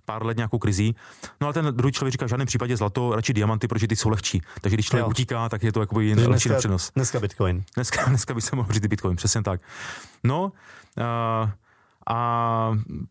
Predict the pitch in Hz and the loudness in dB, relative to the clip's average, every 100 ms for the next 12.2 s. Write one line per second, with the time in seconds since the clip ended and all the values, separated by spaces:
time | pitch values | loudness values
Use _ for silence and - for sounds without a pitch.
0 | 131 127 147 160 139 147 156 147 143 170 | -6 -4 -4 -2 2 2 2 0 0 0
1 | 151 120 113 160 127 110 110 - 107 127 | 0 0 0 -2 -2 -4 -4 -2 -2 0
2 | 127 139 147 110 104 107 107 120 135 123 | 0 0 2 2 4 4 4 2 0 -4
3 | 127 92 92 - - 113 117 107 117 113 | -2 0 0 0 -2 -2 -2 -2 -2 -2
4 | 113 120 120 - 127 120 113 - 123 104 | 0 0 0 0 2 2 0 0 0 0
5 | 120 110 120 107 101 110 - 113 110 131 | 0 2 2 2 2 0 2 2 2 0
6 | 120 131 120 123 139 110 95 85 _ - | 0 -2 -2 0 2 2 2 -2 _ -20
7 | - - - 110 135 139 127 143 139 143 | -20 -14 -4 0 2 0 0 2 2 2
8 | 127 123 147 131 127 139 139 165 180 160 | 2 0 0 0 2 2 2 0 0 -4
9 | - - 147 160 160 143 139 - 160 160 | -6 -2 2 2 2 0 -2 0 2 2
10 | 147 _ - - _ - 120 127 127 165 | -2 _ -20 -20 _ -6 0 4 6 4
11 | 123 98 104 104 110 117 139 180 127 107 | 2 2 4 4 4 2 2 2 2 0
12 | 98 104 | 2 2